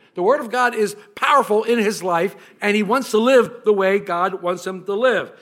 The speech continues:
So to be fruitful, we have to delight ourselves in God's Word, in the book.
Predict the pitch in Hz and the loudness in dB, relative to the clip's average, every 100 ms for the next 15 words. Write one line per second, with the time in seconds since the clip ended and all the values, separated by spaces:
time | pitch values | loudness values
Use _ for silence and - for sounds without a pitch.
0 | _ - 202 185 196 - 302 381 - 185 | _ 0 2 2 -2 -2 2 2 2 -2
1 | 185 - - - 233 214 214 214 170 190 | -2 -4 -20 -10 -4 -2 -2 -4 -2 0
2 | 220 302 277 220 - 180 208 208 - 180 | 0 2 2 0 0 2 0 -4 -8 -4
3 | 175 202 208 147 156 147 139 156 - - | -4 -6 -12 -14 -8 -6 -6 -8 -12 -8
4 | 208 262 202 127 - _ - 214 214 220 | -2 0 0 -4 -14 _ -2 2 2 2
5 | 220 226 269 - - | 0 4 2 2 -10